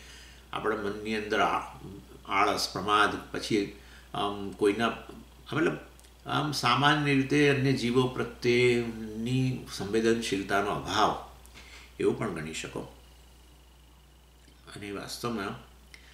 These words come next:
આ જ્યારે આ બધા, અમ, આ, આ મતલબ આ પ્રકારના કાર્ય મનની અંદર ઉત્પન્ન થાય છે,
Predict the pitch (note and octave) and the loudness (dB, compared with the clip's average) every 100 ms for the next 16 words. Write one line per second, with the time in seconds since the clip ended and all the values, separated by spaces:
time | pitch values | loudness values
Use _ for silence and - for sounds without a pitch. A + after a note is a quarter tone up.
0 | - - - G2 G#2 - - - F#2 G#2+ | -20 -16 -4 -2 -2 -6 -16 -10 -4 -2
1 | A2+ A2 A2 - - - - - - - | 0 0 -4 -10 -20 -20 -20 -20 -20 -20
2 | - - F#2+ G2+ A2 G#2 G#2 F2+ F#2 F2 | -20 -16 -12 -6 -6 -4 -6 -10 -14 -14
3 | D#2+ D#2 - - - - - F#2+ G#2+ - | -14 -16 -20 -20 -20 -20 -12 -8 -8 -6
4 | A2 A2+ C3 C3 A2 A2 A#2+ A#2+ B2 B2 | -6 -4 -2 0 2 2 0 2 2 2
5 | - G2+ A2 G#2 F#2+ G#2 G2 G2+ F2+ - | 4 4 2 -2 -4 -2 -2 0 -2 -4
6 | G2 A2+ C3+ C3 - | -8 -6 -2 -2 -2